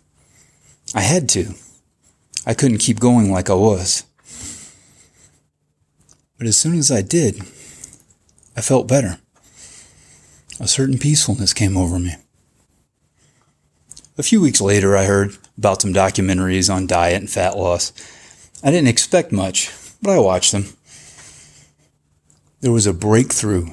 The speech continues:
hidden in them. Moderate carb reduction. We'll talk more about that in another recording. But using this breakthrough, I lost around thirty pounds in a little over a month.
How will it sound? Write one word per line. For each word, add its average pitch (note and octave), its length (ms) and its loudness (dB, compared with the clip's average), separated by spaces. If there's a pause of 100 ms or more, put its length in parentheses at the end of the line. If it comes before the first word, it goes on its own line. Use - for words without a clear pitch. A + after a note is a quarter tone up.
(140)
hidden G2+ 300 0
in E2+ 100 0
them. F2 140 -2 (1800)
Moderate G#2+ 400 2
carb G#2 300 2
reduction. G2 400 -4 (760)
We'll - 80 -8
talk G#2+ 220 0
more B2 180 6
about G2+ 300 2
that F#2+ 160 0
in F#2 40 -2
another F#2 280 -2
recording. F#2 480 0 (1200)
But G#2+ 180 0
using C#3+ 500 2
this C#3+ 140 0
breakthrough, A#2+ 600 0 (880)
I A2 120 0
lost A#2 360 2
around G#2 340 0
thirty A#2 300 2
pounds A#2 460 -2
in G2+ 80 -4
a F#2 80 -4
little G2+ 180 -2
over G2+ 200 -2
a G2 60 0
month. B2 360 -4